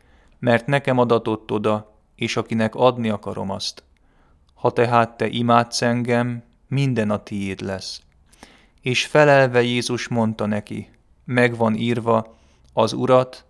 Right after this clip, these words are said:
a te Istenedet fogod imádni, és egyedül neki fogsz szolgálni."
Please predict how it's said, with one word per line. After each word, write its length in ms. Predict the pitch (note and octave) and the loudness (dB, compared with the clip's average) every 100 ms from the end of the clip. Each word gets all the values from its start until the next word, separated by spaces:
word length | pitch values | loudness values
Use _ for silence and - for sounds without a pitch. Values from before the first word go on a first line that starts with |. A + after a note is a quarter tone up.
| _ | _
a 160 | - A#2 | -2 0
te 160 | A#2 | -2
Istenedet 720 | - C3 - B2 A2+ G#2 G#2+ - | -2 -4 -4 -4 -2 0 -2 -4
fogod 380 | - A#2 A2 | -6 -2 -2
imádni, 640 | G#2 G#2+ G#2 G2+ G#2 G#2 G#2 _ _ _ _ | -2 0 0 0 -4 -8 -10 _ _ _ _
és 140 | - C3+ | -6 -2
egyedül 400 | B2+ A#2+ B2 B2 | 0 0 0 0
neki 300 | C3 B2 A2+ | 0 -2 -6
fogsz 340 | G#2+ G2 - | -8 -8 -8
szolgálni." 840 | - - G2+ F#2+ G2+ G2 F#2+ G2 | -6 -4 -4 -4 -6 -8 -8 -10